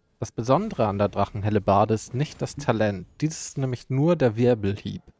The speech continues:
Jedoch wird sie durch das Benutzen des Wirbelhiebs für zwanzig Sekunden in Eis und Blitz gehüllt. Ihr macht mit der Waffe also physischen Blitz- und Frostschaden. Und obendrein sieht sie auch noch ganz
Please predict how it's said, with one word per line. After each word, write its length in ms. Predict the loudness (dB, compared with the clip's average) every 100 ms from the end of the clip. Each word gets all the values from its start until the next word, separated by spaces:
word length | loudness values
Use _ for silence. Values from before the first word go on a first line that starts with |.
| _ _ _ _ -20 -2
Jedoch 200 | 2 2 2
wird 220 | 0 0
sie 120 | 0
durch 180 | 0 0
das 240 | -2 -8 -6
Benutzen 540 | -2 0 0 -2 -4
des 220 | -4 -2
Wirbelhiebs 580 | 0 2 2 0 -4 -6
für 180 | -6 -6
zwanzig 520 | 0 0 0 -6 -12
Sekunden 580 | -12 -2 0 0 -4 -4
in 240 | -4 -6 -2
Eis 400 | 0 0 -4 -6
und 240 | -6 -2
Blitz 400 | 0 0 -2 -12
gehüllt. 580 | -10 -6 -6 -6 -14 -18 _ _ _ _ _ _ -2
Ihr 80 | 0
macht 260 | 0 -4
mit 140 | -4 0
der 160 | 2
Waffe 320 | 4 2 0 0
also 240 | 0 -2
physischen 840 | -2 0 0 -2 -6 -6 -6 -6 -6 0
Blitz- 420 | 0 0 -4 -20 -4
und 160 | -2 -2
Frostschaden. 1000 | -4 -4 -6 -10 -4 -2 -4 -8 -18 -20 _ _ _ _ _
Und 160 | -6 4
obendrein 640 | 6 4 0 -2 -2 -2
sieht 180 | -4 -2
sie 120 | -2
auch 100 | 0
noch 140 | 0
ganz 180 | -2 -8